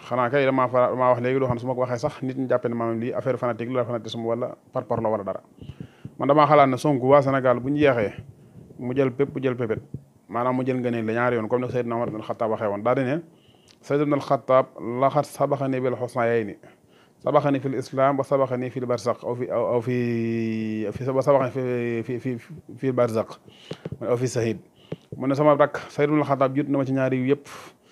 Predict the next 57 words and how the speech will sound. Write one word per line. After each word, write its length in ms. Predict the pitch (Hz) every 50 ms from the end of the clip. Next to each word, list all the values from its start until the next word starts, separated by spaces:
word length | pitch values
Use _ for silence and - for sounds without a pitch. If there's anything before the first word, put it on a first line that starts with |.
| - _ _ _ - _
Mu 100 | - 131
ne 60 | 135
yiw 140 | 143 151 156
ba 80 | 151 147
ca 80 | 170 165
jiitu 200 | 170 165 156 156
mooy 320 | 147 127 120 127 151 175 -
dafa 160 | - 135 131
maa 120 | 139 139 135
njëkk 180 | 156 160 160
dugg 180 | 156 135 123 127 120
ci 40 | 135
lislaam. 320 | 127 113 104 117 92 85 - - - - _ _ _ _ _ -
Ñu 120 | 123 139
ne 80 | 139 135
dee 140 | 139 143
tawaay 360 | 135 143 135 127 131 165 175 -
mu 120 | 123 131
njëkk 180 | 135 135 127 131
maa 160 | 135 127 120
dee 140 | 120 120 117
ci 100 | 117 117 117
xeexal 280 | 117 123 120 117 117
Yonent 160 | 117 113 113 107
bi 80 | 107 101
sallallahu 460 | - - 117 120 120 120 120 117 113
alayhi 180 | 117 110 107 110
wa 80 | 113
sallam. 340 | - - - 95 87 87 87 - _ _ _ - _ _ - - - - -
Kon 300 | - 123 123 151 196 - - - _
ñun 180 | 110 123 127 123
bu 80 | 127 147
ñu 60 | 165
yeexee 280 | 170 165 147 131 131 123
rek 100 | 127 123
Seydina 320 | - 135 127 127 127 123 120 -
Ousmane, 260 | 117 123 135 139 135 - 131 135 127
bu 100 | 135 151
ñu 60 | 170
yeexee 220 | 175 170 143 135 131
rek 120 | 139 -
Ousmane 280 | 131 123 135 131 123 113
Sonko 200 | 123 113 110 113
foofu 180 | 110 113 117
la 60 | 113
jëm 120 | 110 113 117
ak 60 | 107
ñun. 120 | 92 90 - _ _ _ _ _ _ _ - _ - - - _ _ _ _
C'est-à-dire 240 | 127 131 139 147 135
koo 100 | 156 156
xam 120 | 147 151 151
ne 60 | 147
la 60 | 139
ba 100 | 135 143
jàng 240 | 135 147 139 135 135
jotee 240 | 127 131 123 127 120
jàng 160 | 120 123 117